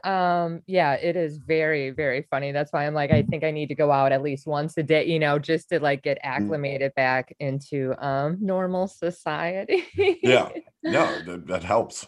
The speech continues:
Speaker 1: <laughs> It totally helps. Um, so you and I are around the same age, which is what
Speaker 2: Mm-hmm.
Speaker 1: I, uh, love about us, uh, because you used to be a skater.
Speaker 2: Yes.
Speaker 1: And, um,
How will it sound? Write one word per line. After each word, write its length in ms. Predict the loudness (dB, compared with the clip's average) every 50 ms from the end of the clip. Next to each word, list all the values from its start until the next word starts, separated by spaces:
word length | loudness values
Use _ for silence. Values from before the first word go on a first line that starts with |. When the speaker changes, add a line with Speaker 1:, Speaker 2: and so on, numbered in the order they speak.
| _ _
Speaker 1:
<laughs> 140 | _ _ -14
It 640 | -2 2 4 4 6 6 4 4 4 4 4 2 0
totally 400 | 0 0 2 2 2 4 4 4
helps. 220 | 4 4 4 2 -2 -10 -16 -16 -14 -14 -6 2
Um, 220 | 4 4 4 6
so 100 | 4 4
you 220 | 4 4 6 6
and 100 | 6 6
I 240 | 6 6 6 4 4
are 220 | 4 4 4 4 4
around 220 | 4 2 0 0
the 80 | -2 -4
same 240 | -2 -4 -2 -2
age, 320 | -2 0 0 -2 -2 -2 -4
which 200 | -4 -4 -2 0
is 100 | 2 4
what 160 | 6 6 6
Speaker 2:
Mm-hmm. 460 | 6 6 6 6 6 4 4 2 0 0
Speaker 1:
I, 200 | 2 2 4 4
uh, 40 | 4
love 180 | 4 2 2 2
about 320 | 2 2 4 4 2 2 2
us, 320 | 0 0 0 0 -2 -6 _ _ -20 -20 _ _ 0
uh, 220 | 2 4 4 4
because 380 | 2 0 0 0 0 0 0 -2
you 460 | -6 -4 -4 -2 0 0 0 0 -2
used 300 | -2 -2 -4 -4 -6 -6 -8
to 40 | -2
be 140 | 0 0
a 40 | 0
skater. 520 | 0 0 2 4 4 4 4 2 0 -2 -4 -10 -20 _ _ _ _ _ _ -6
Speaker 2:
Yes. 440 | 0 2 2 2 0 -2 -10 -18 -20 _ -2
Speaker 1:
And, 280 | 2 4 4 6 6 6
um, 100 | 6